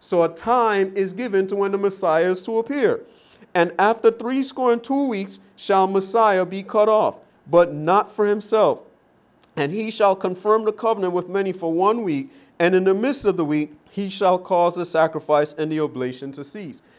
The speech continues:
Now, all I did with this prophecy was took out the aspect dealing with the Messiah. That's all I did. I took out the portion of this time prophecy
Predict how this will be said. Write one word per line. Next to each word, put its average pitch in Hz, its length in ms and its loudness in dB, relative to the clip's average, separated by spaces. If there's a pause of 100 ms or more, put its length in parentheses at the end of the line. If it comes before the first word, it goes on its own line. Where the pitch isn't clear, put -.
(140)
Now, 131 180 -4
all 180 340 0
I 190 100 0
did 190 240 -2
with 185 140 -4
this 180 160 -8
prophecy 160 580 -4 (200)
was 139 180 -6
took 170 240 -8
out 170 200 0
the 147 220 -4
aspect 170 560 -4
dealing 151 300 -6
with 143 160 -8
the 139 80 -6
Messiah. 131 560 -6 (240)
That's 120 200 -12
all 160 160 2
I 202 140 0
did. 185 280 -2 (280)
I 127 140 -2
took 202 260 -4
out 202 180 4
the 202 100 0
portion 226 640 -2 (180)
of 175 180 -2
this 190 200 -2
time 233 420 -4
prophecy 127 640 -6